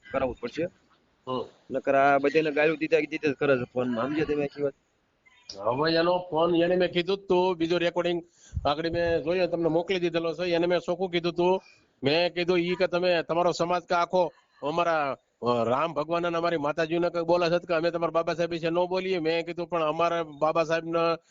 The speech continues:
Speaker 2: અ, તું બોલ, તારે જે બોલવું એ બોલ, તું સૂટમાં છો અને તારા રામ ભગવાનને મેં કહેજે, અમે સમજી લેવું, હું, અમે રામ ને માતાજીને અમે સમજી લેવું, બરાબર?"
Speaker 1: એટલે ભાઈ, આપણે, આપણો સમાજ ક્યાં કોઈ રામ વિશે બોલે છે? આપણો સમાજ નથી બધાને ભગવાનને બધાને પૂજતો. આપણે સમાજના બધા રહ્યા,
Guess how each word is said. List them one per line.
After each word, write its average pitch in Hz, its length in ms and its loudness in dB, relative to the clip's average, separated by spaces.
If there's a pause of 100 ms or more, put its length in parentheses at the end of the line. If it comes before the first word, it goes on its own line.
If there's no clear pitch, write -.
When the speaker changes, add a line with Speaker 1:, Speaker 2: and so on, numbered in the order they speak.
(380)
Speaker 2:
અ, 151 300 4
તું 160 240 0
બોલ, 185 300 2 (240)
તારે 147 120 2
જે 175 180 2
બોલવું 185 320 0
એ 180 80 2
બોલ, 190 220 0
તું 165 180 -6
સૂટમાં 196 380 2
છો 156 160 0
અને 156 220 0
તારા 170 180 2
રામ 170 240 0
ભગવાનને 180 360 -2
મેં 180 260 -4
કહેજે, 190 400 -2 (160)
અમે 214 140 4
સમજી 247 320 0
લેવું, 180 240 -2
હું, 208 160 -2
અમે 233 180 0
રામ 220 360 0
ને 214 60 -4
માતાજીને 214 440 -2
અમે 233 100 2
સમજી 254 220 0
લેવું, 151 300 -4
બરાબર?" 240 300 -2
Speaker 1:
એટલે - 400 -8
ભાઈ, 120 220 0
આપણે, 117 380 -2
આપણો 117 300 -2
સમાજ 131 300 -4
ક્યાં 135 220 -2
કોઈ 117 140 -6
રામ 117 180 -2
વિશે 120 200 -10
બોલે 117 240 -6
છે? 117 100 -4
આપણો 117 240 -4
સમાજ 135 360 -2
નથી 139 200 -2
બધાને 143 320 0
ભગવાનને 135 360 0
બધાને 123 500 0
પૂજતો. 139 440 -2 (1400)
આપણે 127 260 -6
સમાજના 139 380 -2
બધા 143 240 -2
રહ્યા, 147 280 0